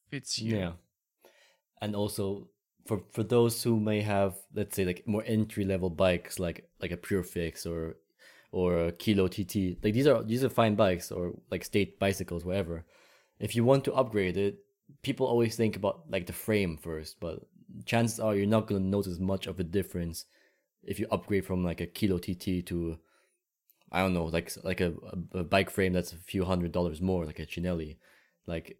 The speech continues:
Speaker 2: you will notice more from a nice saddle or nice, nice tires, like, really nice tires, or
Speaker 1: Yes.
Speaker 2: like, a proper stem length, like a bike fit. For all those things, like, the contact points, those will make more of a difference than the frame.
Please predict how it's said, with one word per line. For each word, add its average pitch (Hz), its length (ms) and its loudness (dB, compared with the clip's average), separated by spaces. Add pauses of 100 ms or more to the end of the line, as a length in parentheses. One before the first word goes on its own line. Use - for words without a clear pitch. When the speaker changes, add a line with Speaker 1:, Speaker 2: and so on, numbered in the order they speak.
Speaker 2:
you 107 240 0
will 110 160 4
notice 110 580 2
more 101 380 4 (180)
from 90 360 -2 (320)
a - 60 -4
nice 95 280 0
saddle 95 360 2
or 87 240 -2
nice, 92 520 0
nice 101 460 2
tires, 95 420 2
like, 80 100 -8
really 107 260 4
nice 90 120 -2
tires, 90 500 0 (640)
or 95 160 4
Speaker 1:
Yes. 87 360 0 (220)
Speaker 2:
like, 92 340 2
a 98 60 -12
proper 110 320 6
stem 110 300 6
length, 92 220 0
like 90 160 -4
a 80 120 -10
bike 101 240 2
fit. 80 240 -4 (160)
For - 80 -10 (120)
all 123 140 4
those 127 160 6
things, 104 340 4
like, 90 120 -2
the - 200 -6
contact 107 360 4
points, 85 380 -2 (420)
those 110 220 6
will 101 160 2
make 101 140 -2
more 101 220 4
of 90 80 -2
a 92 40 -4 (100)
difference 87 360 -2
than 87 140 -4
the 82 200 -8
frame. 80 320 -4